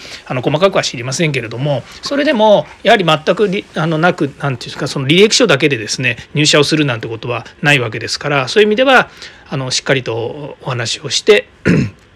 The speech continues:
あの、入社をしてもらうということもあります。一つはですね、あの、会社ですから、この会社の方向性ですとか、会社がやっていること、そしてうちの会社に来ていただいた上でですね、どんなことを任せて、どういうことをしてほしいのかと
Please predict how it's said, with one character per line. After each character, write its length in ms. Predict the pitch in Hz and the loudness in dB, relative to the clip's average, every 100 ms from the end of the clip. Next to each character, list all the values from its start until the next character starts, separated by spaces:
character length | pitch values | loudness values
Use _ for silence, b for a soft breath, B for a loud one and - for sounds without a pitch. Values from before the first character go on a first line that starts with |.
| - _ _ _ | -20 _ _ _
あ 60 | - | -4
の、 100 | 139 | -4
入 140 | 131 | -2
社 140 | 127 143 | -2 -2
を 20 | |
し 80 | 120 | -2
て 80 | 135 | -4
も 80 | |
ら 80 | 131 | -2
う 80 | 147 | 0
と 200 | 147 120 | -2 -6
い 40 | |
う 60 | 123 | -6
こ 80 | 127 | -6
と 100 | 120 | -6
も 80 | 104 | -8
あ 20 | |
り 80 | 101 | -10
ま 80 | |
す。 140 | 104 - B B B | -10 -12 B B B
一 160 | - 349 | -4 2
つ 80 | |
は 80 | 392 | 4
で 80 | 196 | 4
す 140 | - | 2
ね、 180 | 165 180 - - | 2 0 -4 -8
あ 100 | 156 | -8
の、 100 | 127 | -2
会 200 | 165 156 | 2 4
社 260 | 190 160 | 4 4
で 80 | 160 | 2
す 140 | - | -2
か 120 | - 135 | -4 -2
ら、 340 | 165 185 147 | 0 2 0
こ 80 | 147 | -4
の 80 | 143 | -2
会 180 | 151 143 | 0 0
社 140 | 156 | -2
の 80 | 135 | 0
方 180 | 139 131 | 2 2
向 160 | 135 | -2
性 220 | 131 143 | 0 0
で 100 | 131 | -2
す 60 | 131 | -4
と 120 | 180 | -4
か、 200 | 175 226 | 0 0
会 160 | 175 156 | 2 2
社 100 | 147 | 0
が 100 | 131 | -2
や 120 | 120 | -2
っ 40 | |
て 140 | 113 143 | -4 -8
い 60 | |
る 80 | 127 | -6
こ 120 | 127 | -4
と、 180 | 143 190 B B | -2 -2 B B
そ 160 | - 175 | -6 -2
し 40 | |
て 60 | 160 | -2
う 80 | |
ち 120 | 127 160 | -2 -2
の 100 | 147 | 0
会 160 | 151 | 0
社 120 | - | 0
に 140 | 143 143 | -2 -4
来 80 | - | -2
て 100 | 151 | -2
い 80 | |
た 140 | 127 139 | 0 -2
だ 100 | 139 | -2
い 60 | |
た 240 | 127 135 139 | -2 -2 0
上 140 | 175 | 2
で 140 | 240 220 | 2 2
で 100 | 147 | 0
す 140 | - | 0
ね、 160 | 175 175 B - | -2 -2 B -2
ど 120 | 269 | -2
ん 20 | |
な 80 | 320 | 2
こ 100 | 175 | 0
と 160 | 170 | 2
を 60 | 135 | 0
任 280 | 131 123 - | 0 -2 -2
せ 80 | 127 | -2
て、 280 | - 156 | 2 2
ど 80 | 143 | 4
う 60 | 214 | 0
い 20 | |
う 100 | 254 | 0
こ 120 | 220 | -2
と 160 | 156 139 | 0 0
を 40 | |
し 120 | 117 - | 2 0
て 60 | |
ほ 100 | 120 | 0
し 120 | - | -2
い 60 | 123 | -4
の 80 | 117 | -2
か 140 | 151 | -2
と 160 | 143 | -2